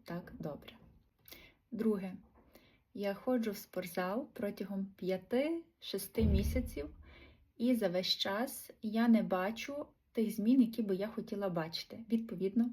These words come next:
падає моя мотивація. І якщо я нічого не зроблю для того, щоб і вона піднялася, то я боюсь, що через певний час я взагалі здуюсь. Здамся! <laughs> Третє, що я хочу сказати, що худнути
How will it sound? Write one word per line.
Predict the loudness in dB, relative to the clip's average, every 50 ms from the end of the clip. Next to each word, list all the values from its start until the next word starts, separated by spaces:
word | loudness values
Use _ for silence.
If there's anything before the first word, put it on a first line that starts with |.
| -4 -8
падає | -8 -6 -4 -4 -4 -4 -4
моя | -4 -4 -4 -4 -4 -4
мотивація. | -6 -6 -6 -4 -4 -4 -4 -6 -10 -12 -10 -10 -8 -6
І | -6 -6
якщо | -6 -6 -6 -2 0
я | 0 0 6
нічого | 8 6 6 6 4 0 0 0
не | -2 -4 -4
зроблю | -2 -2 -2 -2 -2 -2
для | -2 -2 -2
того, | -2 -2 -2 -2 -2
щоб | -4 -8 -8 -6 -4 -4
і | -4 -4
вона | -4 -4 -2 -2 -2 -2 -4 -6 -8
піднялася, | -4 2 4 4 4 4 2 0 -2 -4 -10 -12 -12 -12 -14 -20 -20 -20 -20 _ _ -6
то | -4
я | -4 -4
боюсь, | -2 0 0 0 0 -2
що | -6 -10 -12 -12
через | -10 -8 -8 -8 -10 -12
певний | -10 -10 -8 -6 -4 -4 -4
час | -4 -4 -4 -4 -4 -6 -6
я | -6 -6 -4
взагалі | -4 -4 -4 -4 -2 0 0 0
здуюсь. | 0 0 0 0 0 0 0 0 -2 -4 -8 -10 -16 -16 -18 _ _ _ _ _ _ _ _ _ _ _ _ _ _ _ _ _ _ _ _ _ _ -10
Здамся! | 0 6 8 8 8 8 6 4 4 -2 -2 -2 -6 -10 _ -2 0
<laughs> | 0 0 2 8 8 10 12 12 12 12 12 12 10 8 6 0 -2 -12 -18 -20 -20 -10 -6 -6 -4 -4 -6 -8 -10 -12 -14 -16 -8 -2
Третє, | 4 6 6 6 6 4 2
що | 0 2 2 2
я | 2 2
хочу | 0 -2 -6 -6 -6 -8
сказати, | -8 -6 -6 -6 -4 -4 -4 -6 -6 -8 -10 -12
що | -10 -8 -4 -2 -2 -2 -2 -6 -10 -18 -20 -20 -20 -20 _ _
худнути | -8 2 4 4 4 4 2 -2 -2 -6 -12 -14